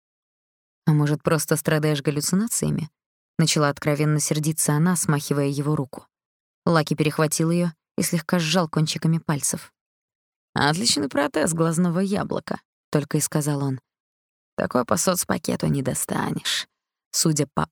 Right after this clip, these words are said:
отцвету и игре бликов, его делали лучшие кузнецы Фао. В глазах Рики мелькнула крошечная, злая молния. Но это изменило ее в один момент. Фальшивая нейтральность стекла, как неудачная покраска,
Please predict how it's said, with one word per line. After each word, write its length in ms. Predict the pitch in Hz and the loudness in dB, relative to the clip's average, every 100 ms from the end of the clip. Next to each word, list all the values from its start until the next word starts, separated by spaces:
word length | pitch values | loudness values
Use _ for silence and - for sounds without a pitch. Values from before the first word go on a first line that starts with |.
| - | -4
отцвету 640 | 165 165 - - - - - | -4 -2 -4 -4 -10 -10 -2
и 180 | 165 160 | 0 0
игре 220 | 143 143 | 0 -2
бликов, 480 | 127 123 131 - - - | -2 -2 -4 -8 -14 -6
его 220 | 143 139 | -2 0
делали 360 | 135 135 135 135 | 0 0 0 0
лучшие 480 | 139 151 - - - | -2 -2 -2 -4 -6
кузнецы 520 | - 175 175 - - | -6 -4 -4 -2 -4
Фао. 560 | - - - - - 165 _ _ _ _ _ _ | -4 -4 -2 -2 -4 -8 _ _ _ _ _ _
В 80 | 156 | -2
глазах 420 | 156 151 143 147 | 0 2 0 0
Рики 280 | 156 147 - | -2 -2 0
мелькнула 560 | 156 147 - 156 147 143 | 0 0 0 0 0 -2
крошечная, 720 | - - 160 - - 147 135 131 _ | -6 -4 -4 -2 -2 0 -2 -4 _
злая 400 | 151 151 156 160 | 0 2 4 4
молния. 580 | 165 160 139 127 131 131 - _ _ _ - | 4 2 2 -2 -4 -6 -10 _ _ _ 0
Но 220 | 165 165 - | 2 2 0
это 240 | 170 180 | -2 -2
изменило 680 | 165 180 160 160 160 160 170 | -2 0 2 4 4 2 0
ее 240 | 180 175 | 0 0
в 80 | 156 | 0
один 240 | 151 147 | 0 0
момент. 460 | 151 156 127 - - - _ _ _ - | 0 0 -2 -4 -12 -20 _ _ _ 0
Фальшивая 480 | 160 147 170 156 | 2 4 2 2
нейтральность 680 | 156 151 165 156 156 151 - | 2 2 2 2 2 -2 -4
стекла, 580 | - - 151 156 131 120 | -4 -4 -2 0 0 0
как 200 | 131 - | -2 0
неудачная 540 | 143 143 135 - 147 | 0 0 0 0 0
покраска, 580 | 147 160 160 135 - - | 0 -2 -2 -2 -4 -6